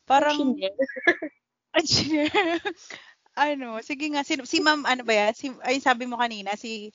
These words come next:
Speaker 2: Oo.
Speaker 1: si Ma'am
Speaker 2: Hindi ko naman
Speaker 1: Piula.
Speaker 2: maalala. Eh, di ba kasi sabi ko nga, ah, hindi, hindi mo personality na tatahimik ka lang.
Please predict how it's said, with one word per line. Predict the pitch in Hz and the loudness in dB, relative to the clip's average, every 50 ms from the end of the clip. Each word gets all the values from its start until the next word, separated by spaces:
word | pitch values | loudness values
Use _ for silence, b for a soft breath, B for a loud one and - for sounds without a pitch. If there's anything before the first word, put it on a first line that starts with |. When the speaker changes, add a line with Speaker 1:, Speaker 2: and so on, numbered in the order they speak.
| _ - | _ -4
Speaker 2:
Oo. | 240 240 226 220 214 202 208 214 220 226 | -2 0 0 0 -2 -4 -6 -6 -8 -10
Speaker 1:
si | 233 220 214 | -8 -6 -4
Ma'am | 208 226 330 | -4 -2 0
Speaker 2:
Hindi | 359 359 | 0 0
ko | - 392 370 370 | 0 0 -2 -2
naman | |
Speaker 1:
Piula. | 392 339 330 330 339 | -2 -2 -2 -2 0
Speaker 2:
maalala. | 294 269 269 262 247 214 208 202 202 190 - _ _ | 2 4 4 4 4 2 -2 -2 -4 -10 -16 _ _
Eh, | - 277 | -8 -8
di | 240 226 247 | -6 -2 0
ba | 262 285 269 | 2 2 2
kasi | 277 277 285 285 262 | 2 0 -4 -4 0
sabi | - 240 214 208 202 214 | 2 2 2 2 -2 -4
ko | - - 180 175 165 | -4 -4 -6 -6 -8
nga, | 160 160 - - _ _ _ _ _ _ - - - | -10 -12 -14 -18 _ _ _ _ _ _ -14 -8 -6
ah, | 214 208 202 202 202 | -4 -2 -2 -2 -2
hindi, | 208 240 247 233 226 208 220 220 214 - _ - | 0 0 0 0 0 -2 -4 -6 -6 -8 _ -6
hindi | - 247 233 226 208 208 220 220 | -2 0 0 0 0 -2 -2 0
mo | 220 214 208 - | 0 0 0 2
personality | - 208 202 214 - - 208 196 190 185 180 185 185 - - 190 185 | 2 4 4 2 2 0 -2 0 0 0 2 2 0 -2 -2 -4 -2
na | 185 180 175 175 175 | 0 0 0 0 2
tatahimik | - 180 175 - 190 185 185 180 175 170 - | 0 0 0 0 0 2 0 0 0 -2 -2
ka | - 170 | 0 2
lang. | 160 160 156 151 156 165 | 2 2 0 -2 -6 -10